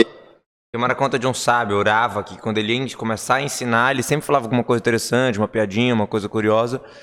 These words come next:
e depois ele começava a aula, que era exatamente pra abrir o coração dos alunos, né, pra estudarem, escutarem ele, tarem, estarem dispostos a escutar, estarem recipiente, né, pra receber a, a,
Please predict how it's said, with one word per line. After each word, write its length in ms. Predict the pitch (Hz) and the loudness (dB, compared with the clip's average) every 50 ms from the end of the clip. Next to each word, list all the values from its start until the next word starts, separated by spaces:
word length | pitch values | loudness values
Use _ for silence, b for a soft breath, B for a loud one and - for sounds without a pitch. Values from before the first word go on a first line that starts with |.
| b b b b b b | b b b b b b
e 40 | 107 | 0
depois 300 | 113 113 92 117 120 123 | 0 2 2 2 2 2
ele 60 | 131 127 | 0 0
começava 480 | - 123 127 123 120 123 120 117 117 | -2 -2 -4 -2 0 0 0 2 2
a 40 | 123 120 | 2 2
aula, 340 | 113 104 95 92 87 82 - - - - _ | 2 0 0 -2 -6 -8 -14 -20 -20 -20 _
que 80 | - | -12
era 80 | 113 104 | -10 -8
exatamente 380 | - 107 117 - 127 131 - - | -6 -6 -6 -4 -6 -8 -8 -4
pra 120 | - 131 | -2 -2
abrir 180 | 120 113 107 123 | -2 -2 -2 -4
o 60 | 139 - | -4 -2
coração 440 | 143 135 123 120 - - 117 113 | -4 -4 -4 -4 -6 -6 -6 -6
dos 140 | 104 101 101 | -4 -4 -4
alunos, 640 | 104 104 101 101 117 139 143 120 101 82 - - - _ 107 | -4 -4 -4 -4 -6 -6 -6 -8 -10 -12 -16 -20 -12 _ -6
né, 80 | 107 | -4
pra 180 | 101 - 110 110 | -2 -2 -2 -2
estudarem, 760 | 107 - - - - _ _ - 120 113 113 117 117 110 107 | -2 -4 -8 -14 -18 _ _ -8 -2 0 2 2 2 0 -2
escutarem 640 | 101 - - - - 110 - 113 113 110 107 107 104 104 | -4 -8 -12 -14 -10 -4 0 0 0 0 0 -2 -2 -2
ele, 200 | 110 113 104 95 | -2 -2 -4 -6
tarem, 240 | - 110 101 104 | -6 -6 -6 -6
estarem 340 | 95 - - - 107 104 104 | -10 -10 -8 -8 -6 -6 -6
dispostos 520 | 95 98 90 - - 127 139 147 - - 107 | -8 -10 -12 -10 -6 -4 -4 -4 -4 -8 -10
a 20 | |
escutar, 840 | 98 - - 101 - - 123 127 123 - - - - - - - _ _ | -12 -12 -14 -8 -2 0 0 0 0 -2 -8 -16 -20 -20 -20 -20 _ _
estarem 600 | - 117 117 117 120 120 120 120 117 117 113 110 110 | 0 0 0 0 0 -4 -6 -6 -8 -10 -10 -12 -14
recipiente, 760 | 101 117 113 - - - - 139 135 135 131 117 - - 107 | -14 -12 -12 -12 -12 -10 -6 -4 -4 -2 -4 -6 -8 -12 -12
né, 140 | 107 110 | -12 -12
pra 180 | 104 - 104 104 | -12 -10 -12 -12
receber 600 | 98 98 101 - - 117 107 95 117 117 117 110 | -12 -14 -14 -14 -12 -12 -10 -8 -8 -8 -6 -8
a, 60 | 104 101 101 95 - | -10 -10 -12 -12 -14
a, 220 | 104 98 95 92 | -14 -14 -14 -14